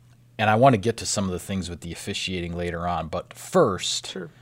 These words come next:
Speaker 1: I want to touch on some of the things that Matt LaFleur mentioned in his Tuesday press conference, in which he was bringing up some of, uh, what you might call the,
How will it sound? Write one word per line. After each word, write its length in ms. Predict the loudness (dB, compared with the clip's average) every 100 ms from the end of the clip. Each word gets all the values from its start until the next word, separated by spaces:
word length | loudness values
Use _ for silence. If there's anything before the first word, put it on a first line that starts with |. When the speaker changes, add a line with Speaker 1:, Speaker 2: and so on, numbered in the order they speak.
| _ _
Speaker 1:
I 80 | 0
want 200 | 2 4
to 40 | 2
touch 340 | 2 0 0
on 480 | 0 2 2 0 -6 -6
some 240 | 0 2
of 80 | 2
the 60 |
things 420 | 0 -2 -2 -2 -2
that 340 | -4 -4 -4
Matt 240 | -2 -2
LaFleur 380 | -4 -10 -6 -4
mentioned 420 | -4 -4 -6 -8
in 140 | -8 -8
his 340 | -8 -8 -10
Tuesday 720 | -10 -6 -4 -4 -4 -6 -6 -10 -20 -20 -20 -20 -2
press 300 | 4 4 4
conference, 480 | 2 2 0 -6 -4
in 100 | -2
which 200 | -2 -2
he 100 | 0
was 160 | 0
bringing 500 | -2 0 2 4 4
up 300 | 4 4 0
some 320 | -2 2 4 4
of, 340 | 2 0 2
uh, 500 | 4 6 6 4 2 -4
what 220 | -2 0
you 80 | 2
might 180 | 0 0
call 280 | 0 2 2
the, 300 | 2 0